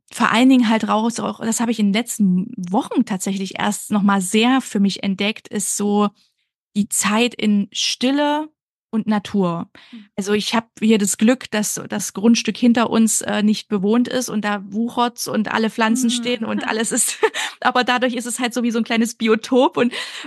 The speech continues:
Speaker 1: ähm, ja, ist immer was los so mit den Vögeln und da ist immer so ein
Speaker 2: Mhm.
Speaker 1: kleines Natur-, ähm, Spektakel. Und, äh, ja, da setze ich mich dann immer am, am Rand unseres Grundstück und gucke dann nur in diese eine Richtung, wo keine Häuser sichtbar sind, so, ja.
Speaker 2: Ah,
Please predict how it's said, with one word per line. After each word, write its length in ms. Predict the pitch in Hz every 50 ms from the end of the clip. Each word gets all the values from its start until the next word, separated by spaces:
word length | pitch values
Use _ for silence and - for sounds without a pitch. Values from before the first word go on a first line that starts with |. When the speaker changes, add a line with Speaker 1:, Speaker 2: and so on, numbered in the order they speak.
| - -
Speaker 1:
ähm, 260 | - 208 226 226 220 220
ja, 140 | 226 208 196
ist 140 | 214 -
immer 160 | 233 247 269 208
was 140 | 226 214
los 260 | 220 208 233 254 - -
so 80 | 262
mit 260 | 240 233 233 220 214 214
den 200 | 220 208 214 214
Vögeln 540 | - - 247 240 269 254 262 247 247 247 226
und 140 | - 220 208
da 40 | -
ist 180 | 220 220 -
immer 180 | - 220 233 233
so 80 | 233 226
ein 60 | 214
Speaker 2:
Mhm. 20 |
Speaker 1:
kleines 340 | 202 - 220 202 202 202 -
Natur-, 500 | - 202 196 - - 226 226 220 208 196 -
ähm, 340 | - 190 190 185 185 180 185 _ - - - - _ _
Spektakel. 800 | - - - - 190 - - - 196 185 190 190 226 214 226 262 277 - - - - - - - _ _ _ _ _
Und, 480 | 214 214 214 208 214 214 202 - -
äh, 340 | - 208 208 202 202 202 196 190
ja, 220 | - 233 277 294
da 80 | 254 208
setze 260 | 185 - 208 - -
ich 80 | 247 247
mich 100 | 247 240
dann 100 | - 233
immer 360 | 226 - 226 226 226 220 - -
am, 140 | 202 208 208
am 180 | - 214 208
Rand 280 | 202 180 190 220 240 -
unseres 420 | - 233 226 214 214 214 196 -
Grundstück 480 | - - 233 254 320 - - 285 262 -
und 100 | 226 226
gucke 300 | - - 285 - 285 226
dann 140 | 247 233 226
nur 140 | 247 254
in 60 | 240 247
diese 240 | 226 240 202 -
eine 300 | - 202 214 247 240 220
Richtung, 340 | 202 240 233 - - 254 220
wo 60 | 202
keine 460 | 208 - - 214 214 214 220 226 220 233
Häuser 300 | 208 214 220 214 202 196
sichtbar 440 | 175 202 - - _ 190 190 202
sind, 240 | 185 185 175 180 180
so, 180 | - 196 180 180
ja. 220 | 185 185 190 208
Speaker 2:
Ah, 40 | 254